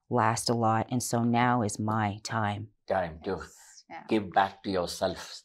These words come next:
Speaker 1: Yes, and I'm really enjoying that and,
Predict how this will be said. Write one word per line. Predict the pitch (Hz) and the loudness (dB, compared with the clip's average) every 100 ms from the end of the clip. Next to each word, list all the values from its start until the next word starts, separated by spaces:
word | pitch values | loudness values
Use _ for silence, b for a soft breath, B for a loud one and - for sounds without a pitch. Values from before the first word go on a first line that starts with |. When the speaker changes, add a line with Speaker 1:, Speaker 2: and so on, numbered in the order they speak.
| 143 | -2
Speaker 1:
Yes, | 143 143 127 - - - | 2 2 2 -2 -4 -2
and | 131 | 2
I'm | 127 127 120 - 123 | 2 2 0 -4 2
really | 135 147 147 | 4 4 4
enjoying | 147 135 127 127 | 2 2 2 2
that | 120 117 127 | 2 0 -2
and, | 123 117 113 | -4 -4 -2